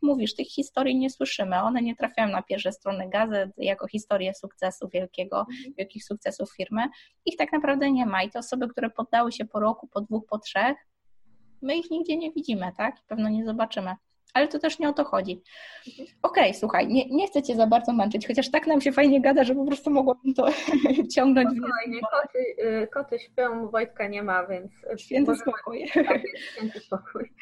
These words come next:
Speaker 1: Ale słuchaj, o jedną rzecz na pewno chciałabym cię zapytać, bo jednak zakładam, że bardzo dużo jest tutaj, e, dziewczyn, które są rękodzielniczkami albo są zafascynowane rękodziełem i chciałyby zacząć.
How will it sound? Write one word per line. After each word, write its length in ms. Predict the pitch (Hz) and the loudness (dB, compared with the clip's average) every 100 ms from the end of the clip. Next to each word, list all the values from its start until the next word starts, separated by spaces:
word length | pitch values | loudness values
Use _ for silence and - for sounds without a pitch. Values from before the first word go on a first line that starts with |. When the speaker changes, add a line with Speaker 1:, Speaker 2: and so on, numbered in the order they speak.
| - | 0
Speaker 1:
Ale 260 | 254 269 262 | 4 6 4
słuchaj, 400 | 294 302 277 - | 4 6 4 4
o 80 | 226 | 2
jedną 360 | 269 311 294 | 4 4 4
rzecz 200 | 269 254 | 4 4
na 100 | 247 | 2
pewno 240 | 226 254 254 | 0 0 0
chciałabym 340 | 247 240 240 | 0 0 0
cię 120 | 233 | 0
zapytać, 500 | 214 214 214 202 214 | 2 2 2 0 0
bo 120 | - 262 | 0 2
jednak 300 | 262 277 262 | 4 4 2
zakładam, 440 | 226 262 254 254 | 2 4 6 4
że 100 | 233 | 2
bardzo 320 | 233 - - | 0 -2 -4
dużo 240 | 240 247 233 | -8 -4 -2
jest 220 | 226 233 | -2 -4
tutaj, 400 | 233 220 - - | -2 2 2 2
e, 300 | 208 - 214 | 0 0 0
dziewczyn, 360 | 220 269 294 262 | 4 4 4 0
które 320 | - 254 233 | 0 -2 0
są 280 | 247 240 226 | 2 2 4
rękodzielniczkami 960 | 233 233 220 220 226 226 - 226 247 | 2 0 0 2 0 -2 0 0 2
albo 400 | 233 226 320 254 | 2 2 2 0
są 200 | 233 277 | 0 0
zafascynowane 800 | 277 269 254 247 262 247 269 285 | 2 2 -2 -2 2 2 4 2
rękodziełem 560 | 254 233 214 202 208 202 | 4 2 0 0 0 -2
i 40 | |
chciałyby 420 | 202 - 277 269 240 | -4 0 2 2 2
zacząć. 380 | 190 - 196 | 0 -2 -6